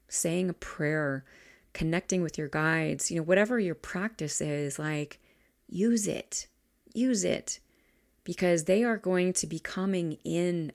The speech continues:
additionally strong starting off in March. And it's not like they're just gonna be here for March and they're gonna leave. No, <laughs> we've got, we've got years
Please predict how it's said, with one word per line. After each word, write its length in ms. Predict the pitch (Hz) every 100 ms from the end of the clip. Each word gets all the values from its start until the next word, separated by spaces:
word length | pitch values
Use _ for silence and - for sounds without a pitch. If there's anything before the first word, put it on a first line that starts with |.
| -
additionally 720 | 160 - - 185 - 175 165
strong 640 | 156 - 156 147 143 135 -
starting 340 | - 151 143
off 180 | 135 139
in 120 | 143
March. 420 | 135 139 - - - - - -
And 60 | -
it's 80 | 202
not 80 | 302
like 120 | 320
they're 120 | 196
just 200 | 165 160
gonna 120 | 165
be 160 | 156 151
here 180 | 160 147
for 140 | 151
March 340 | 147 147 147
and 140 | 147 143
they're 100 | 135
gonna 220 | 143 143
leave. 360 | 151 143 135 - - - _ _ _ -
No, 360 | 160 139 127 127 - -
<laughs> 680 | 160 - - - - -
we've 180 | - 220
got, 300 | 208 185 156
we've 120 | 185
got 220 | 196 208 147
years 480 | 147 147 135 -